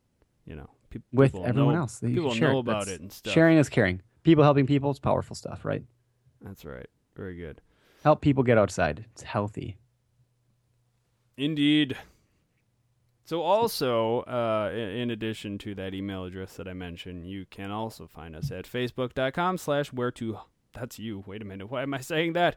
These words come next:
Speaker 1: <laughs>
Speaker 2: How many beers have you had on this show?
Speaker 1: Uh,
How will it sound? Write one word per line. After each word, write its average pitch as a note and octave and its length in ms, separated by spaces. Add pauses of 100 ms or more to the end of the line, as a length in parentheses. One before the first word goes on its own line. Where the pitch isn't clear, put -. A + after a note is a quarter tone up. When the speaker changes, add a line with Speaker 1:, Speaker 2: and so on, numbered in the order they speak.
(140)
Speaker 1:
<laughs> - 120
Speaker 2:
How - 680 (260)
many D#3 100
beers D#3 340
have A#2 80
you G2+ 120
had A#2 260
on D3+ 80
this B2+ 140
show? - 180
Speaker 1:
Uh, G#2 840